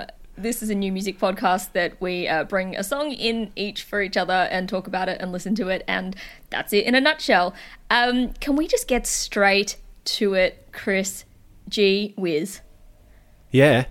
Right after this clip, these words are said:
Speaker 1: I have never had so many friends contact me after listening. Friends, people that I know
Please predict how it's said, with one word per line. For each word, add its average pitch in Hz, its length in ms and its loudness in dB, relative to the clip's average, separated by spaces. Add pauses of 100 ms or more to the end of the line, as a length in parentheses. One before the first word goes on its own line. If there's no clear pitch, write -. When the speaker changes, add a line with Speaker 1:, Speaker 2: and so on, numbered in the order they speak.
(360)
Speaker 1:
I 220 140 6
have 277 180 -4
never 226 300 4 (140)
had 214 260 -2
so 208 240 0
many 226 200 2
friends 196 600 0
contact 196 640 -2
me 180 160 -2
after 180 260 -4
listening. 185 360 -4
Friends, 226 480 2 (260)
people 240 240 2
that 226 100 4
I 202 100 6
know 190 340 4